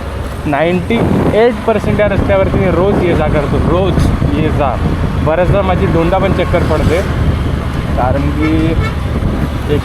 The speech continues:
तर इकडे जेवणाचे खूप वांदे आहे, त्याच्यामुळे संध्याकाळी मला खिचडीच बनवावी लागते आणि खिचडी बनवल्यानंतर त्यासोबत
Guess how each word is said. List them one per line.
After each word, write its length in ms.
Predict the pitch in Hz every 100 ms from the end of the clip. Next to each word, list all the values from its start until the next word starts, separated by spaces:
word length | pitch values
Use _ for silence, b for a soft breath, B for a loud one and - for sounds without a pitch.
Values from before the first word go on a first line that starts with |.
| 175
तर 40 |
इकडे 480 | 165 156 170 175 170
जेवणाचे 540 | 147 156 160 170 170
खूप 220 | 165 165
वांदे 300 | 156 147 165
आहे, 200 | 175 170
त्याच्यामुळे 380 | 175 160 165 170
संध्याकाळी 1080 | - 151 160 160 165 160 160 160 160 160 156
मला 280 | 139 139 147
खिचडीच 400 | 139 139 156 165
बनवावी 340 | 151 151 139 131
लागते 300 | 113 110 165 220 - - - - -
आणि 120 | - 170
खिचडी 260 | 160 202
बनवल्यानंतर 640 | 190 190 190 190 185 185 190
त्यासोबत 560 | 180 180 180 170 185